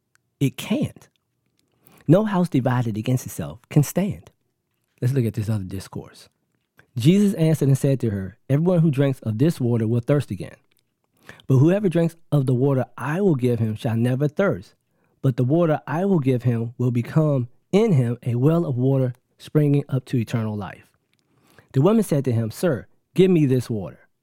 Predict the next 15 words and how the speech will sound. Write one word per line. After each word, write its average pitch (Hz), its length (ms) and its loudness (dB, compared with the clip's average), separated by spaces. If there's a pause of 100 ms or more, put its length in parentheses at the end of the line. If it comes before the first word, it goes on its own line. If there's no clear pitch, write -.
(160)
John 131 320 0
four, - 380 -12 (180)
thirteen 117 320 -6
through 107 140 -8
fifteen. 95 300 -12 (580)
Jesus 202 320 -2
basically 165 300 0
said, 123 320 -4
"The 117 80 -4
water 165 300 0
<laughs> 143 60 -2
that's 143 200 0
inside 120 400 -6
of 107 40 -8
you 87 240 -14